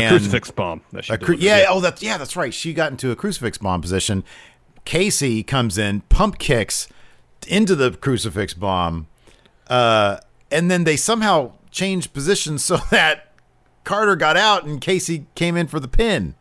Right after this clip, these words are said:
Speaker 2: Yeah, a jackknife cover, no less.
Speaker 1: Yeah. <laughs> I had to watch that a couple times. I was like, "I can't, I don't even know how to write that down."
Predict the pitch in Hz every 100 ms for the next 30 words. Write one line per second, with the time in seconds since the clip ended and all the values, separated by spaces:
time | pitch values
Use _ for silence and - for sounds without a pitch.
0 | _ - 120 110 104 117 143 - 135 -
1 | 175 120 90 85 82 - - _ 165 240
2 | 254 220 113 - _ _ - - - -
3 | - - - - 285 247 - - - 339
4 | 330 226 202 220 220 226 233 254 214 170
5 | 156 160 175 170 156 160 151 143 127 135
6 | 131 92 127 120 73